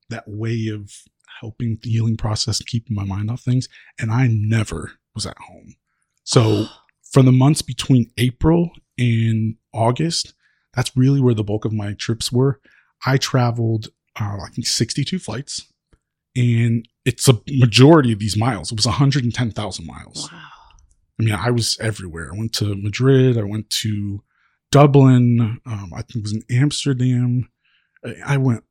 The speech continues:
Speaker 1: everywhere. And I traveled a lot back and forth between Las Vegas. I have a sister and brother there, so it's not unusual for me to go there once a month.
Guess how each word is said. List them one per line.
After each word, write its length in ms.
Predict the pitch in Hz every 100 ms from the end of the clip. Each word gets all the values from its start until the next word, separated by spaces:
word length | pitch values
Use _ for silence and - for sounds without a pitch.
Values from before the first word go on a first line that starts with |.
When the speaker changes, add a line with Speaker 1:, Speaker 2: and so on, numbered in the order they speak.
| -
Speaker 1:
everywhere. 520 | 107 - - 78 - -
And 100 | 143
I 60 |
traveled 340 | 131 143 135 123
a 40 |
lot 180 | 120 113
back 140 | 117
and 100 | 117
forth 180 | - 104
between 260 | 110 117 107
Las 180 | 98
Vegas. 340 | - 98 95 -
I 40 |
have 100 | 113
a 80 | 107
sister 260 | 127 - 107
and 100 | 95
brother 240 | 95 98
there, 220 | 95 98
so 160 | - 117
it's 140 | -
not 260 | 117 120 113
unusual 400 | 107 107 101 95
for 180 | - 107
me 40 |
to 80 | 98
go 140 | 101
there 160 | 98 95
once 220 | 95 -
a 140 | 110 95
month. 200 | 101